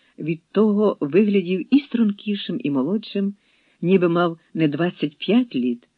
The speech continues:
а дев'ятнадцять чи двадцять. Йому до лиця був Степанів одяг,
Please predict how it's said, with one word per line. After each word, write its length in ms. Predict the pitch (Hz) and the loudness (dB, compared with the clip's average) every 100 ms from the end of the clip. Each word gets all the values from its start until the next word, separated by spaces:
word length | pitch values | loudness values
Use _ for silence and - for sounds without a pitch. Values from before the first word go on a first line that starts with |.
| _ - | _ -2
а 120 | 208 | 0
дев'ятнадцять 760 | 160 135 135 131 190 196 185 | 4 2 2 -2 -2 -4 -8
чи 120 | - | -6
двадцять. 760 | 120 123 127 - _ - _ _ _ _ _ _ _ _ _ _ | -8 -8 -10 -16 _ -18 _ _ _ _ _ _ _ _ _ _
Йому 220 | 208 302 | 6 6
до 100 | 320 | 8
лиця 340 | 311 302 - 285 | 6 6 4 4
був 200 | 226 214 | 4 2
Степанів 520 | 196 196 214 208 175 | -2 2 2 4 2
одяг, 440 | 165 165 160 165 | -2 -4 -4 -6